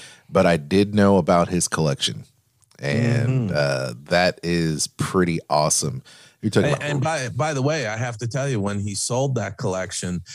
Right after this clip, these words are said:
Speaker 2: they, they put it on display in a forty thousand square foot, two-story former sports chalet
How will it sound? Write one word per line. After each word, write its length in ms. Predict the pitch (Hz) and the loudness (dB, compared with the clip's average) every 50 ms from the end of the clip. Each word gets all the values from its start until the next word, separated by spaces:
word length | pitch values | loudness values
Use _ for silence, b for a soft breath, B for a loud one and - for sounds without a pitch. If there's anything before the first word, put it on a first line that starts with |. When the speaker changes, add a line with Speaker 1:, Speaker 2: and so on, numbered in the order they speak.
| B B B _ | B B B _
Speaker 2:
they, 320 | - 107 110 110 110 107 - | -2 0 0 0 0 -2 -6
they 180 | - 110 113 | -6 -6 -6
put 200 | 110 - 143 151 | -2 0 0 2
it 120 | 143 135 127 | 2 2 2
on 180 | 123 120 113 | 0 0 0
display 500 | 101 104 101 - - - 117 117 120 117 | -2 -2 -4 -6 -4 -2 -2 0 0 -2
in 100 | 107 95 | -2 -2
a 80 | 92 90 | -4 -4
forty 720 | 92 - - - - 113 120 123 127 135 131 135 135 123 117 _ | -6 -8 -8 -6 -2 0 0 2 2 2 2 2 0 0 -2 _
thousand 600 | - - 127 113 110 110 110 110 107 113 104 101 - | -8 -6 -4 -2 -2 -2 -2 -2 -2 -2 -4 -4 -4
square 420 | - - - - 110 107 107 107 | -6 -8 -4 0 0 2 2 0
foot, 320 | 104 - - 104 95 92 - | -2 -2 -2 -2 -2 -2 -4
two-story 1080 | - - - 123 131 135 - - - _ 135 135 131 127 117 98 90 90 87 85 87 - b b b b b b b b _ _ | -8 -4 0 0 0 0 0 -4 -4 _ 2 2 4 4 2 2 0 0 -2 -4 -6 -10 b b b b b b b b _ _
former 640 | - - - - - 127 135 135 135 135 135 123 113 | -10 -8 -6 -2 0 2 2 2 4 2 2 2 2
sports 580 | 104 - - - _ 117 117 127 127 127 - - | 0 -2 -6 -4 _ 0 0 0 0 -2 -4 -6
chalet 840 | - - 113 107 107 104 104 101 104 104 104 101 101 95 98 98 | -4 -4 -4 -2 -2 0 0 0 -2 -4 -6 -10 -12 -12 -14 -14